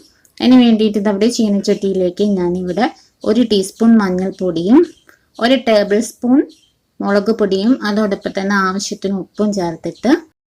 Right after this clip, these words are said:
ആവശ്യത്തിന് വെള്ളവും ചേർത്ത് നമുക്ക് മത്തി ഒന്ന് ആദ്യം തന്നെ വേവിച്ചെടുക്കാം. ഞാനിത് മത്തി വേറെ തന്നെ വേവിച്ചെടുക്കുകയാണ് ചെയ്യുന്നത്. കാരണം എന്താണെന്ന് വെച്ചാൽ മത്തി വേവിച്ചെടുത്തതിന് ശേഷം ഞാൻ അതിൻ്റെ മുള്ള് പോക്കിയിട്ടാണ് നമ്മുടെ ഈന്ത് പിടിയിൽ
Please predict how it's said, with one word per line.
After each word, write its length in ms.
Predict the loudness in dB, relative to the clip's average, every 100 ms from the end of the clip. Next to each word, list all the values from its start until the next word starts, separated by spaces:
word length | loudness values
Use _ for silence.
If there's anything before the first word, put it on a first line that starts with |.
| _ _ _ _ _ _ _ 0
ആവശ്യത്തിന് 560 | 2 2 -2 -2 0 0
വെള്ളവും 400 | 2 2 0 0 -2
ചേർത്ത് 260 | -4 -4 -4
നമുക്ക് 260 | -4 -4 0 0
മത്തി 260 | 0 -4 -2
ഒന്ന് 140 | -2 -4 -6
ആദ്യം 200 | -6 -8
തന്നെ 180 | -6 -2 -2
വേവിച്ചെടുക്കാം. 720 | 0 -2 -6 -8 -8 -4 -4 -4 _ _ _ _ _ _ _ 0
ഞാനിത് 280 | 2 4 4
മത്തി 240 | 2 0 0 2
വേറെ 240 | 0 -2 -2
തന്നെ 200 | -2 0 0
വേവിച്ചെടുക്കുകയാണ് 800 | 0 -2 -2 -4 -4 -6 -6 -6
ചെയ്യുന്നത്. 320 | -6 -6 -6 -4
കാരണം 340 | -2 -2 -2 -4 -4
എന്താണെന്ന് 340 | -4 -6 -8
വെച്ചാൽ 320 | -8 -6 -4 -4 -6 _ _ _ _ _ -2
മത്തി 240 | -2 0 0
വേവിച്ചെടുത്തതിന് 680 | 2 0 -2 -4 -2 -4 -2 -2
ശേഷം 280 | -4 -2 -4
ഞാൻ 100 | -4
അതിൻ്റെ 260 | -6 -2 2 2
മുള്ള് 260 | 2 0 0
പോക്കിയിട്ടാണ് 680 | -2 -2 -4 -4 -2 -2 -2 -2
നമ്മുടെ 240 | -2 -4 -2
ഈന്ത് 180 | -2 -2 -4
പിടിയിൽ 260 | -2 -4